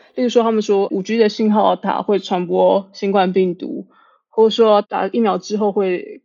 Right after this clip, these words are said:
增加致死率，然后或者是说有些人是直接就否认说，“啊，新冠病毒根本就不存在，不用戴口罩，不用遵守这些社交距离的规定。”然后或者是说像我们刚刚提到那个万磁王，也是其中一个就是反疫苗人士叫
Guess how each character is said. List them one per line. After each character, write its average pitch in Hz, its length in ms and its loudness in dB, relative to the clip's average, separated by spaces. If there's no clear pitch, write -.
增 220 180 2
加 202 180 4
致 202 280 -10
死 - 320 -20
率， 196 340 -4
然 190 120 0
后 196 60 -2
或 247 80 4
者 220 80 2
是 226 80 2
说 214 300 4
有 208 80 2
些 269 140 4
人 254 100 4
是 247 160 0
直 214 140 -10
接 220 100 6
就 233 140 4
否 - 180 -2
认 202 180 0
说 202 140 -2
，“啊， 202 100 0
新 220 160 -4
冠 214 220 2
病 214 160 0
毒 180 100 -4
根 190 160 0
本 175 60 -2
就 175 80 -4
不 190 80 -2
存 190 320 -6
在， 175 300 0
不 - 100 -4
用 190 220 2
戴 190 180 4
口 185 260 -6
罩， 180 360 -2
不 190 100 0
用 208 180 2
遵 202 200 2
守 185 100 -4
这 175 80 -6
些 190 220 -4
社 190 140 0
交 180 200 -2
距 180 160 -8
离 175 140 -4
的 170 80 -8
规 175 260 -4
定。” 190 340 -8
然 208 120 4
后 - 40 0
或 302 100 4
者 220 80 6
是 226 120 2
说 226 200 4
像 247 160 2
我 190 40 0
们 180 80 -2
刚 202 100 4
刚 208 80 2
提 208 120 -2
到 208 140 2
那 214 80 4
个 202 80 4
万 196 240 0
磁 170 240 -10
王， 175 480 -6
也 - 100 -4
是 226 140 -6
其 220 180 -6
中 226 220 2
一 220 60 0
个 180 180 2
就 196 100 -10
是 208 160 -4
反 190 220 -4
疫 208 80 0
苗 185 160 0
人 180 160 -4
士 190 160 -8
叫 202 260 2